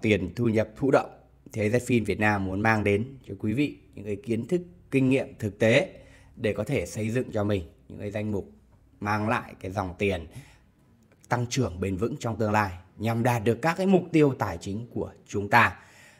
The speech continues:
Thì ở bốn phần trước thì A Z Fin Việt Nam đã lấy các cái ví dụ, các cái trường hợp thực tế từ câu chuyện đầu tư của tỷ phú Warren Buffett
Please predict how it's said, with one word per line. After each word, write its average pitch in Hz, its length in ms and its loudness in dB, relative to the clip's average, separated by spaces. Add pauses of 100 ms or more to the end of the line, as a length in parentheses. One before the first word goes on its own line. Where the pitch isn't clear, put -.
(120)
Thì 120 140 6
ở 104 260 8
bốn 127 240 6
phần 156 160 4
trước 254 220 6 (420)
thì 117 100 -2
A 117 60 4
Z 151 120 2
Fin 175 260 2
Việt 120 140 2
Nam 131 180 2 (380)
đã 139 280 0
lấy 143 360 6 (180)
các 180 160 2
cái 147 100 0
ví 202 300 2
dụ, 277 220 -2 (420)
các 131 140 -10
cái 135 120 -4
trường 127 200 -4
hợp 113 200 4
thực 147 220 6
tế 151 320 10 (680)
từ 123 360 6
câu 135 180 6
chuyện 147 260 -2
đầu 120 240 6
tư 147 240 4
của 98 80 -2
tỷ 95 180 -2
phú 98 240 -6
Warren 110 220 2
Buffett 139 280 4